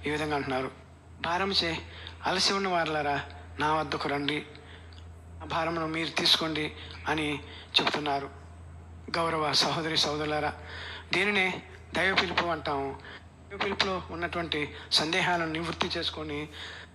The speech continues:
స్పష్టతను పొందటం అంటే ఇదే. పోతే ఒక బోధకుడు బోధించే ముందు తను చేయవలసిన పని ఏంటో మనం ఇప్పుడు తెలుసుకుందాం. దేవుని గురించి బోధించాలంటే ముందుగా ఆ బోధకుడు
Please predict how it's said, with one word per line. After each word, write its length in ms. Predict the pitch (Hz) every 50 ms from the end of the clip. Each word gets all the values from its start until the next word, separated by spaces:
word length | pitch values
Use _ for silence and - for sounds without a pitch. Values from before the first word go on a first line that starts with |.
| - - - - -
స్పష్టతను 500 | - - - - - - 202 175 175 -
పొందటం 380 | - - 165 165 165 - 165 156
అంటే 380 | 156 151 - 147 147 143 - - - -
ఇదే. 300 | 139 143 165 165 - - - - - - - - - - - - -
పోతే 320 | 180 180 - 170 160 - - - - - - - 135
ఒక 120 | - 156
బోధకుడు 600 | 147 156 185 196 196 202 - 202 196 196 190 190 - - - - - - - - - -
బోధించే 420 | 160 180 190 208 208 196 - 202
ముందు 520 | 185 185 185 180 180 180 170 156 151 147 - - - - - - - - -
తను 120 | 160 156 151
చేయవలసిన 420 | - - 170 185 185 - - 175
పని 200 | 160 - 160 165
ఏంటో 200 | 165 156 - 165
మనం 300 | 151 147 147 147 143 139 - - -
ఇప్పుడు 220 | 135 135 - - -
తెలుసుకుందాం. 480 | 147 135 - - 143 135 135 135 131 - - - - - - - - - -
దేవుని 240 | - 170 196 208 208
గురించి 280 | 208 214 208 202 202
బోధించాలంటే 880 | 180 165 170 170 175 175 170 - 175 165 160 160 156 160 147 143 139 - - - - - - -
ముందుగా 420 | 147 175 175 180 180 175 165 156 -
ఆ 80 | - 135
బోధకుడు 600 | 131 135 156 160 180 170 - 147 147 143 139